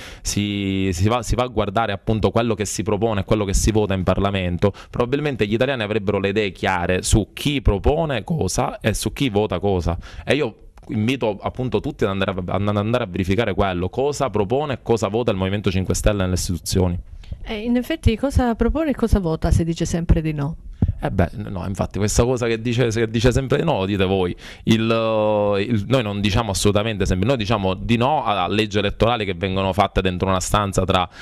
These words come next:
Speaker 1: un massone, un, uno non votato da nessuno ed un pregiudicato, o diciamo no a tutte quelle, a tutte quelle proposte che vengono,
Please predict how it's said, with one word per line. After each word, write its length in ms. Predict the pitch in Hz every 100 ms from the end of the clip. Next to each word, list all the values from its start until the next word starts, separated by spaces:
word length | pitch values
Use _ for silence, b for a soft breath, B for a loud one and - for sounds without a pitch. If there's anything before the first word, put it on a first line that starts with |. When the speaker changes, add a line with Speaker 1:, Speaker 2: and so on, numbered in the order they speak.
| B -
Speaker 1:
un 180 | 101
massone, 960 | 101 95 - 110 107 104 95 95 95 95
un, 320 | 95 101 98
uno 480 | 95 92 101 107 98
non 140 | 98 98
votato 260 | 104 101
da 120 | 98
nessuno 480 | 98 - - 120 107
ed 60 | 98
un 120 | 95
pregiudicato, 800 | 107 90 95 90 95 87 82 82 B B -
o 180 | 101 101
diciamo 400 | 95 110 104 101
no 380 | 117 127 110 98
a 140 | 98
tutte 320 | - 110 104
quelle, 420 | 104 101 101 98 98
a 100 | 98
tutte 240 | 104 107
quelle 240 | 104 104
proposte 540 | 101 104 120 123 - 101
che 100 | 98
vengono, 400 | 87 101 98